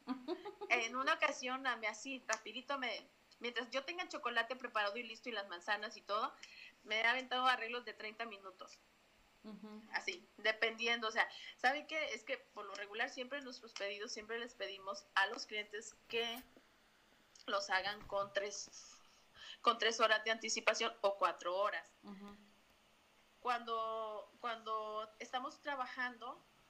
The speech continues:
Speaker 2: precisamente porque tenemos pedidos, eh, este, eh, seguidos, pero cuando estamos trabajando, de repente le digo al cliente, ¿sabe qué?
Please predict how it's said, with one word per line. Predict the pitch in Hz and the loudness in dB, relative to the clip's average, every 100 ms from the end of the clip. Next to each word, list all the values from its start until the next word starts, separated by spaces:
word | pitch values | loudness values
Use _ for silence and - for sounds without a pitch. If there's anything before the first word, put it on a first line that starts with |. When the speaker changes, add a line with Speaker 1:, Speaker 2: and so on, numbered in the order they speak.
| - | -14
Speaker 2:
precisamente | - 240 226 233 | -10 -6 -6 -6
porque | 262 240 208 | -8 -8 -4
tenemos | 202 196 208 - | -4 -2 -6 -6
pedidos, | - 208 202 202 220 | -6 -6 -6 -8 -8
eh, | 185 165 | -10 -8
este, | 180 185 - 180 175 160 - | -8 -8 -8 -4 -4 -6 -8
eh, | 170 - - - - - | -10 -10 -16 -20 -20 -20
seguidos, | - 202 202 262 202 262 - - - - - | -2 0 2 0 0 -2 -4 -18 -18 -12 0
pero | 220 | 0
cuando | 220 214 | 2 0
estamos | 220 262 | 2 0
trabajando, | 285 277 247 247 240 | 2 4 4 0 -4
de | 240 | -8
repente | 208 208 208 | -8 -10 -10
le | 220 | -8
digo | 208 | -8
al | 208 | -8
cliente, | 208 196 | -8 -12
¿sabe | 202 226 226 | -6 -4 -4
qué? | 226 294 | -4 -4